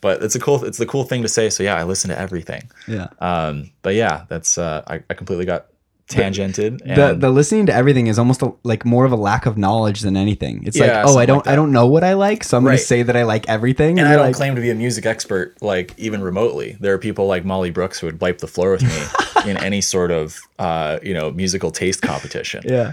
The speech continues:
Speaker 1: I, I just know what I like. I am a hundred percent certain of what I like.
Speaker 2: I think that's a good thing to have. And it seems like you know what you like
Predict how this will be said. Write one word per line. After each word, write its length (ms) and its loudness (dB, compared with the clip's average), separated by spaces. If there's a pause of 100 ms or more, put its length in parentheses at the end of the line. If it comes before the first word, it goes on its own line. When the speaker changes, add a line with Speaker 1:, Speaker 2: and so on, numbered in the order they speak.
(160)
Speaker 1:
I, 260 -4 (500)
I 120 0
just 160 -4
know 180 4
what 120 2
I 100 0
like. 480 -4
I 220 -2 (200)
am 140 -6 (100)
a 60 -14
hundred 240 -4
percent 280 -4
certain 220 -2
of 80 -12
what 160 -8
I 60 -10 (140)
like. 220 -20 (680)
Speaker 2:
I 60 -6
think 140 0
that's 120 -2
a 60 -4
good 180 2
thing 140 2
to 80 2
have. 320 0
And 100 -6
it 80 -6
seems 220 0
like 140 -2
you 100 2
know 160 0
what 120 0
you 100 -2
like 340 -2